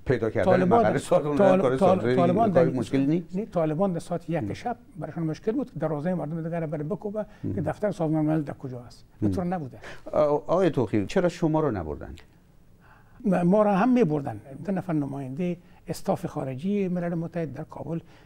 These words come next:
Speaker 2: که یکیش ترکیه بود و یکیش طبیعی استرالیا بود،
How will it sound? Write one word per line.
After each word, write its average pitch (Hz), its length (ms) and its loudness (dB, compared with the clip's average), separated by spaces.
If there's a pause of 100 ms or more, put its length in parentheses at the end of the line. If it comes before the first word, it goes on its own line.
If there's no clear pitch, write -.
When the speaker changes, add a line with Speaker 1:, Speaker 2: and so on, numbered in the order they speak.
(140)
Speaker 2:
که - 80 -2
یکیش - 160 -6
ترکیه - 460 -6
بود 190 220 -2
و 143 140 -6
یکیش - 420 -8
طبیعی 131 360 -4
استرالیا 131 580 -6
بود، 202 240 -4